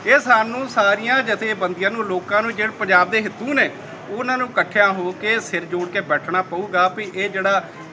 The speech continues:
ਜਿਹੜਾ ਲੱਖਾਂ ਬਿਲੀਅਨ ਦਾ ਜਿਹੜਾ ਕਰਜ਼ਾ ਹੈ ਪੰਜਾਬ ਦੇ ਸਿਰ ਤੇ, ਉਹ ਲੈਣਾ ਕਿਵੇਂ? ਕਿਉਂਕਿ ਇੱਕ ਜੰਮਦੇ ਬੱਚੇ ਦੇ ਉੱਤੇ ਲੱਖਾਂ ਰੁਪਈਆਂ ਦਾ ਜਿਹੜਾ ਇਹ 'ਤੇ ਬੋਝ ਹੈ। ਸੋ ਬਹੁਤ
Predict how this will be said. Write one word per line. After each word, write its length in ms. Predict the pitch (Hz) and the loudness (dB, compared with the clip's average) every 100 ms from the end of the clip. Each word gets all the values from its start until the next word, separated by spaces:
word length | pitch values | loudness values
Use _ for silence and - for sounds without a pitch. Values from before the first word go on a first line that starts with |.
| - - - - - | -16 -16 -16 -16 -6
ਜਿਹੜਾ 260 | 190 233 247 | 2 4 4
ਲੱਖਾਂ 400 | 185 175 - 262 | 2 -2 4 4
ਬਿਲੀਅਨ 440 | 240 269 269 240 - - - - - | 4 2 2 2 -6 -16 -16 -16 2
ਦਾ 180 | 185 170 - | 4 4 2
ਜਿਹੜਾ 200 | 202 214 | 2 4
ਕਰਜ਼ਾ 480 | 202 185 190 254 | 4 4 6 6
ਹੈ 120 | 240 220 | 8 4
ਪੰਜਾਬ 380 | - 175 151 151 | 2 2 2 2
ਦੇ 120 | 180 | -2
ਸਿਰ 140 | 175 | -4
ਤੇ, 180 | 156 214 | -4 -6
ਉਹ 200 | - 190 | -4 -2
ਲੈਣਾ 280 | 156 165 220 | 4 6 6
ਕਿਵੇਂ? 320 | 165 160 202 | 4 -2 -4
ਕਿਉਂਕਿ 280 | 202 180 208 | -6 -6 -6
ਇੱਕ 280 | 202 220 185 - - - - | -4 -6 -6 -10 -14 -12 2
ਜੰਮਦੇ 340 | 208 214 262 302 | 4 4 6 6
ਬੱਚੇ 300 | 233 220 214 | 6 0 -2
ਦੇ 100 | 214 220 | -2 -4
ਉੱਤੇ 200 | 170 - 185 170 - - | -6 -2 -2 -2 -8 -2
ਲੱਖਾਂ 380 | 160 185 - 214 | 0 2 4 4
ਰੁਪਈਆਂ 360 | 214 190 175 170 | 2 -2 -4 -2
ਦਾ 100 | 175 | -2
ਜਿਹੜਾ 220 | 156 151 | -2 -6
ਇਹ 160 | 165 156 | -6 -6
'ਤੇ 160 | 165 | -6
ਬੋਝ 260 | 139 123 127 | -8 -8 -6
ਹੈ। 80 | 135 156 | -6 -6
ਸੋ 60 | 170 165 156 - - - | -6 -6 -8 -10 -4 2
ਬਹੁਤ 200 | 208 | 4